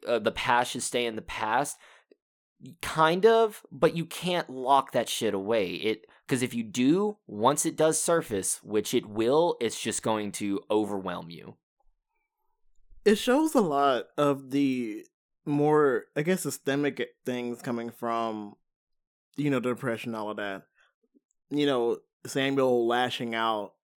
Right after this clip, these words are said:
Speaker 2: honestly, out of, like, trying to get his mother's attention and love, and having to a point where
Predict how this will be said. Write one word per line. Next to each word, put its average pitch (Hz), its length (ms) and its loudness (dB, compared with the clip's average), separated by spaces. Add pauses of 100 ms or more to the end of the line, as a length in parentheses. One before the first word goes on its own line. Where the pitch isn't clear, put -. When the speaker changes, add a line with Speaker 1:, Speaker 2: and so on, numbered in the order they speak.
(540)
Speaker 2:
honestly, 135 540 2
out 123 200 4
of, 117 140 0
like, 113 200 -2
trying 120 300 -2
to 113 60 -2
get 113 440 -4
his 123 280 -2
mother's 123 360 -4
attention 120 500 -8
and 135 260 -2
love, 127 460 -2 (500)
and 127 500 -2 (120)
having 135 300 -4
to 131 180 -2
a 123 60 -2
point 123 360 -4
where 110 600 -6